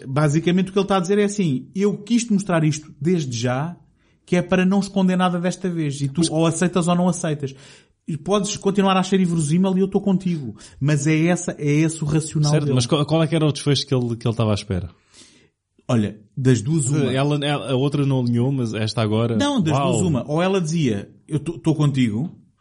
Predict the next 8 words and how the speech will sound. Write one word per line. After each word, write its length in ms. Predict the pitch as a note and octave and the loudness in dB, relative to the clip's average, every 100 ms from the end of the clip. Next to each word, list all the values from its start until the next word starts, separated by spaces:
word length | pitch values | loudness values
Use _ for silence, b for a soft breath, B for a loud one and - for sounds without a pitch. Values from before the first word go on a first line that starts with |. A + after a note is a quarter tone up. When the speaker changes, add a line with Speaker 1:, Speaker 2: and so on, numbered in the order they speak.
| b b | b b
Speaker 1:
ou 120 | D#3+ E3 | -4 0
dizia, 640 | E3+ D3+ F#3 F#3+ F#3 - _ _ | 0 0 0 0 -2 -10 _ _
"Ok, 240 | - - D#3 | -10 -2 0
não 120 | D3+ | 0
tô 120 | D3+ | 0
contigo", 320 | D#3 D3+ E3+ | -2 -2 -2
e 120 | D#3+ E3+ | 0 -2
aquilo 360 | F#3 F#3 F#3 | 0 -2 -2